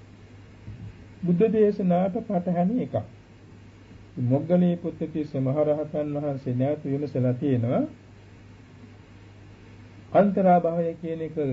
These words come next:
කියන්නේ ඇයි කියලා. එතකොට මේ පුබ්බශේලිය සම්මිතිය කියන නිකායාන්තරිකයන්ගේ පිළිතුර වන්නේ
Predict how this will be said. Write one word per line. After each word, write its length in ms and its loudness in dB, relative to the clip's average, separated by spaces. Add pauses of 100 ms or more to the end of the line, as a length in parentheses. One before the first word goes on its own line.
(120)
කියන්නේ 420 0
ඇයි 200 -2
කියලා. 400 -2 (1300)
එතකොට 420 4 (840)
මේ 220 0
පුබ්බශේලිය 880 0 (420)
සම්මිතිය 600 -2
කියන 260 -4
නිකායාන්තරිකයන්ගේ 1300 -2
පිළිතුර 440 -4
වන්නේ 540 2